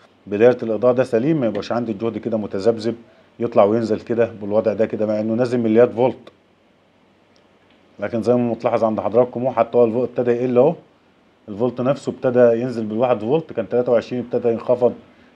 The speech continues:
لاتنين وعشرين ويطلع تاني. معنى كده ان انا عندي مشكله هنا في جهد المصدر اللي بيغذي معايا دايرة الإضاءة. فهبدأ بأول شيء مكثف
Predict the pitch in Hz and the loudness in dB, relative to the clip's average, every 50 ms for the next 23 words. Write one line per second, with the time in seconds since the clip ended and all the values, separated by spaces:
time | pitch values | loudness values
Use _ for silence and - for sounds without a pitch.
0 | - 196 - 123 127 123 123 123 113 104 - - 113 139 180 190 175 127 123 127 | -20 -18 -10 -6 -4 -2 0 0 0 0 -2 -4 -2 -2 -2 0 0 0 -2 0
1 | - 131 110 90 - - 147 170 185 190 170 - - _ _ _ _ _ _ _ | 2 2 0 2 2 2 2 2 2 0 -4 -8 -14 _ _ _ _ _ _ _
2 | _ _ _ - 120 117 120 120 - 160 156 160 147 147 151 151 139 139 151 160 | _ _ _ -6 -4 -2 -2 0 0 4 4 4 6 4 4 4 4 2 2 0
3 | 147 135 160 160 - - - _ _ _ _ _ _ _ _ - 110 113 110 - | 0 0 -2 -2 -2 -6 -14 _ _ _ _ _ _ _ _ -8 -8 -6 -6 -6
4 | - - 143 143 143 139 139 - - - _ _ _ _ _ _ _ _ _ _ | -4 -2 2 4 4 2 2 0 -8 -20 _ _ _ _ _ _ _ _ _ _
5 | 113 113 123 131 135 131 131 123 - - - _ _ _ 110 120 120 123 120 - | -8 -6 -4 -2 -2 -2 -2 -4 -6 -12 -20 _ _ _ -6 -4 -4 -4 -4 -8
6 | - 113 110 120 123 117 110 110 107 117 135 143 131 127 127 117 107 104 104 101 | -12 -8 -4 -2 -2 0 0 0 2 2 2 2 2 0 -2 -2 -2 -2 0 0
7 | 123 123 110 120 110 104 110 113 113 117 123 127 120 110 - 110 104 101 98 127 | 0 0 0 -2 -2 2 2 4 4 4 4 2 2 -2 -6 -8 -8 -6 -2 0
8 | 143 151 139 - 107 110 131 127 117 110 127 - - - _ _ _ _ _ _ | 2 2 2 0 0 0 0 0 0 -2 -6 -6 -6 -10 _ _ _ _ _ _
9 | _ _ - 101 - 123 131 131 131 117 - - 151 170 190 170 - - _ _ | _ _ -14 -10 -4 -2 0 0 0 -2 0 0 2 2 2 2 -2 -8 _ _
10 | _ - - - _ _ 104 107 - 139 139 135 - - 135 123 - - | _ -20 -20 -20 _ _ -16 0 2 2 2 2 0 -2 -4 -4 -4 -10